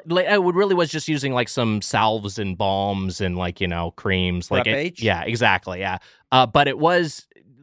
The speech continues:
Speaker 1: anyway, all, long story short, like, yes, you can absolutely damage your body with, with some, with heat this intense. And, um, I do think this place is really good, but yeah, just, just be forewarned.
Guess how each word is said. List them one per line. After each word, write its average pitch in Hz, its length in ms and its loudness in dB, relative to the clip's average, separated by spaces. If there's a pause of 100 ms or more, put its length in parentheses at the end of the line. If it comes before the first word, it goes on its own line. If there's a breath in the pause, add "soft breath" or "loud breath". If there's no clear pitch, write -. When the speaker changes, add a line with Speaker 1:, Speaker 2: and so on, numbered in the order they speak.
(200)
Speaker 1:
anyway, 143 360 0 (140)
all, 180 180 2
long 185 260 2
story 175 260 0
short, 98 320 -4 (420)
like, 139 260 2
yes, 160 280 2
you 170 80 -2
can 151 180 -2
absolutely 151 600 -2
damage 120 420 -2
your 113 120 0
body 104 400 0
with, 95 220 -4 (160)
with 107 260 -4
some, 117 280 0
with 113 140 0
heat 110 240 -14
this 101 200 -6
intense. 90 560 -6 (320 soft breath)
And, 135 260 4
um, 127 260 4 (100)
I 139 140 2
do 170 220 0
think 175 240 -2
this 143 140 -4
place 135 340 0
is 104 180 -4
really 127 380 0
good, 113 480 2 (420 soft breath)
but 117 300 2 (120)
yeah, 120 240 2
just, 123 240 -4
just 147 200 -4
be 139 120 0
forewarned. 107 640 0